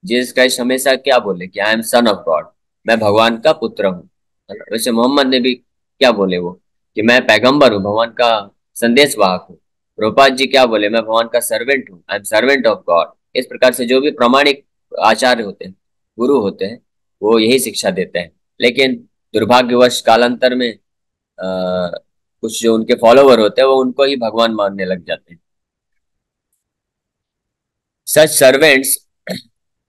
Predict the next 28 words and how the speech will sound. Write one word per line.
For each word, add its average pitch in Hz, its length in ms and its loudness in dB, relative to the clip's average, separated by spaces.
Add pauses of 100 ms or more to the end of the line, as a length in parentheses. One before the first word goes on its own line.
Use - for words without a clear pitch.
(220)
of 110 260 2
God 131 280 8
are 117 300 -2
called 123 280 4
महात्मास 113 840 -4
और 110 140 -2
तीर्थस, 131 760 -6 (1300)
and 107 100 -2
they 120 160 0
preach 170 240 2
according 139 400 4
to - 80 -12
particular 127 520 -2 (120)
time 117 200 2
and 110 140 -4
place। 98 600 -4 (480)
The 110 160 -6
servants 147 380 2
of 135 100 -2
God 120 320 4 (200)
urge 151 220 2
people 123 460 -8
to 117 160 -16
become 117 400 -4
devotees 113 540 -8
of 95 60 -6 (100)
the 90 100 -4
Lord। 87 220 0